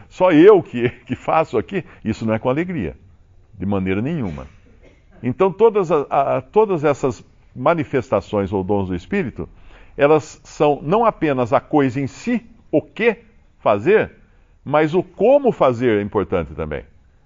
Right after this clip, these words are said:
Qual a minha atitude em fazer isso? Então eu posso ensinar, mas ensinar com uma atitude soberba.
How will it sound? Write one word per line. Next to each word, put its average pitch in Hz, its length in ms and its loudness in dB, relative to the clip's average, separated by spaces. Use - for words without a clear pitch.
Qual 220 200 0
a 190 80 2
minha 220 380 -2
atitude 147 840 -6
em 127 160 0
fazer 104 400 -2
isso? 82 400 -10
Então 120 240 0
eu 208 100 6
posso 151 340 0
ensinar, 139 480 -2
mas 135 220 -4
ensinar 175 420 -2
com 190 60 -8
uma 202 60 0
atitude 202 400 -8
soberba. 190 680 -2